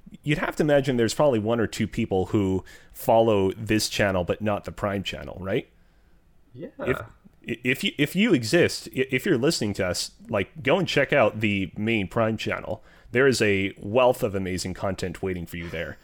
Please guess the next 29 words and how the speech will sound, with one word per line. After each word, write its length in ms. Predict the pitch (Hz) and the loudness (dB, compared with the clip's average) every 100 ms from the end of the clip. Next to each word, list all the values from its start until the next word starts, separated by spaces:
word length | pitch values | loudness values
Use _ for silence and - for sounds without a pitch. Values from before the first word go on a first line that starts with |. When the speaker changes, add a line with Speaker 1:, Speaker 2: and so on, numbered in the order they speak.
| - | -2
Speaker 2:
<laughs> 1080 | 196 - 185 - 160 - 147 - - - - | -2 2 -2 0 -6 -6 -8 -8 -12 -10 -6
Speaker 1:
including 420 | 107 - 123 127 | -4 2 2 4
our 120 | 120 | 2
video 360 | 113 120 117 117 | 2 2 4 4
on 260 | 113 113 113 | 2 0 2
the 180 | 110 | 0
rise 380 | 110 98 101 113 | 0 0 0 0
and 120 | 110 | -2
fall 220 | - 107 117 | 0 0 -2
of 100 | - | -2
Crysis. 540 | 143 170 - - - - - - | -2 -2 -6 -6 -8 -10 -20 -20
Speaker 2:
Exactly. 360 | - 95 92 123 | -14 -8 -2 4
Speaker 1:
Um, 340 | 131 127 120 - _ _ _ | 4 4 0 -10 _ _ _
in 140 | 135 | 0
the 120 | 139 | 2
next 340 | 139 175 - - | 2 2 0 -2
episode, 480 | 123 113 113 107 131 - - _ - | -2 0 2 2 0 -10 -20 _ -2
Eilert 480 | 151 202 127 113 - | 2 4 2 0 -4
is 180 | 120 110 | -6 -4
gonna 160 | 123 107 | -2 -2
be 80 | |
interviewing 640 | 110 123 117 120 117 113 101 95 120 | -2 -4 -4 -2 0 0 -2 -2 0
me 380 | 190 104 104 107 _ | 0 0 -2 -6 _
on 340 | 98 98 101 101 | -2 0 0 -4
the 200 | 107 101 | -6 -4
Legend 380 | 101 104 107 101 | 0 0 0 -2
of 140 | 92 | -4
Zelda 340 | 98 107 139 - | -2 0 2 0
series. 580 | - 82 - - - | 0 -4 -6 -6 -6